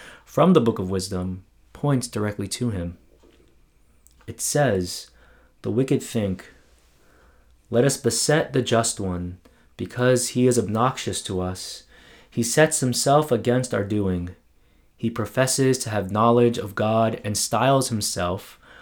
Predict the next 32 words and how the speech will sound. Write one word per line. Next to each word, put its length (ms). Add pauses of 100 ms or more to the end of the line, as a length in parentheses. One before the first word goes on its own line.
(240)
a 20
child 540
of 100
the 80
Lord. 420 (1080)
To 220
us, 360
he 240
is 100
a 60
censure 640 (100)
of 260
our 140
thoughts. 640 (340)
Merely 440
to 140
see 300
him 340
is 200
a 80 (100)
hardship 480
for 300
us, 400 (560)
because 680
his 280
life 400
is 160
not 400
like 220
that 340
of 120
others, 580